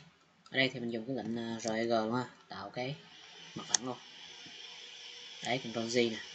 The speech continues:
Đấy, mình đã tạo ra được cái mặt phẳng. <clears throat> Sau đó là, à, ở đây các bạn chú ý ha.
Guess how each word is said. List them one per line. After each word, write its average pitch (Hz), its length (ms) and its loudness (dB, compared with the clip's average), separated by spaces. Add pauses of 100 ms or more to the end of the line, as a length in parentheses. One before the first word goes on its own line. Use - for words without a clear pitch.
Đấy, 135 140 -4 (120)
mình 113 100 -8
đã 110 140 -6
tạo 107 160 -2
ra 120 100 2
được 120 120 0
cái 123 100 -4
mặt 113 80 -6
phẳng. 110 200 -6 (240)
<clears throat> 175 240 10
Sau - 280 -2
đó 117 160 0
là, 120 220 2 (1500)
à, 127 280 4
ở 123 80 6
đây 143 200 12
các 147 60 4
bạn 123 200 0
chú 143 140 6
ý 156 140 8
ha. 165 200 8